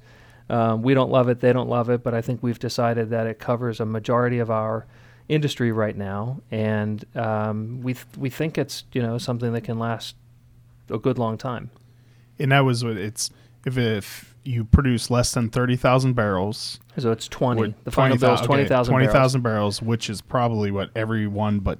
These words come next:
Speaker 2: two breweries in Maryland, maybe,
Speaker 1: It,
Speaker 2: well, three,
Speaker 1: yeah, and we're
Speaker 2: probably.
Speaker 1: not, we're not privy to all the numbers, so
Speaker 2: Yeah.
Speaker 1: we've done voluntary surveys 'cause it's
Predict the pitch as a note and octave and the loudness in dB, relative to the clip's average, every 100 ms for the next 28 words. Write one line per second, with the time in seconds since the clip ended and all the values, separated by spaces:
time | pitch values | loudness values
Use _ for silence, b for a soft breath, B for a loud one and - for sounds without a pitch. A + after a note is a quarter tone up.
0 | - - A#2+ A2+ A#2 A#2+ - - B2+ B2 | -8 -8 -4 -2 -2 -4 -10 -4 0 2
1 | C3 B2+ C3 B2+ B2+ B2+ C3+ C3+ C3 A#2 | 2 2 0 0 2 2 2 2 0 -2
2 | B2+ D#3+ - - B2+ G#2 F2+ - E3+ F3 | 2 2 2 2 0 0 -4 2 6 8
3 | D#3 F3+ F#3 D3 D#3+ D#3+ D3 D#3 D3 D3 | 8 6 4 4 4 4 2 2 2 4
4 | C3+ C3+ C#3 C#3+ C#3 C#3 C#3 A#2+ A#2 B2 | 6 6 6 4 2 0 0 2 2 2
5 | B2+ A#2+ A#2 A#2+ B2 B2+ A#2+ - A#2+ A#2+ | 2 4 4 2 2 0 0 0 0 2
6 | A#2 - A#2 A2+ | -2 -2 -4 -6